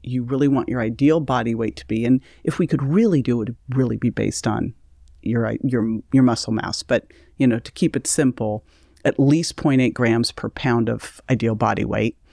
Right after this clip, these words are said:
and then divide that over three meals. One of the challenges, I think, with intermittent fasting is you just simply can't get the protein you need in two meals. So, and I do believe we need to eat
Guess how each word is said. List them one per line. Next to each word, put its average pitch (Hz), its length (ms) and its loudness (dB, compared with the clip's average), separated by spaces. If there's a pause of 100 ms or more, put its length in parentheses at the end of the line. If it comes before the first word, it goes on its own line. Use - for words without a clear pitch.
(300)
and 135 200 6
then 127 200 0
divide 127 480 0
that 127 240 0
over 113 260 -4
three 117 260 -4
meals. 110 560 -6
One 143 120 4
of 156 60 4
the 147 60 2
challenges, 123 420 0
I 120 100 0
think, 120 200 -2
with 120 140 -2
intermittent 120 400 0
fasting 113 400 -4
is 117 120 -8
you 120 60 -2
just - 280 -4
simply 113 280 -2
can't - 300 -2
get - 180 -2
the - 60 -8
protein 120 420 0
you 113 80 2
need 113 220 0
in 113 120 2
two 135 200 0
meals. 110 340 0
So, 120 320 0 (500)
and 135 180 4
I 135 100 2
do 143 240 2
believe 131 300 2
we 131 80 6
need 127 180 4
to - 120 -6
eat 123 180 2